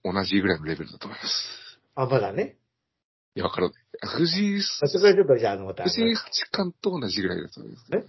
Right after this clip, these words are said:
Speaker 2: 何と？
Speaker 1: 藤井八冠と同じぐらいだと思う。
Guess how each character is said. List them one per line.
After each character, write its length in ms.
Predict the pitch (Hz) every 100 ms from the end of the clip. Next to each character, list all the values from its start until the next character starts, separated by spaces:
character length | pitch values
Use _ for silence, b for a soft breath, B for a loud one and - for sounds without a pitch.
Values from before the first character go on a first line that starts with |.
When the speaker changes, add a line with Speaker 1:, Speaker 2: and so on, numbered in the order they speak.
| -
Speaker 2:
何 140 | 117
と？ 100 | - - _ _ _ _ _ _ b b b b - _ - _
Speaker 1:
藤 380 | 113 113 175
井 40 | 180
八 260 | - - -
冠 280 | 139 127 - - -
と 160 | 180 -
同 100 | 95 92
じ 180 | 92 95
ぐ 80 |
ら 120 | 110 78
い 100 | 76
だ 100 | 73
と 120 | 71
思 120 |
う。 80 | 85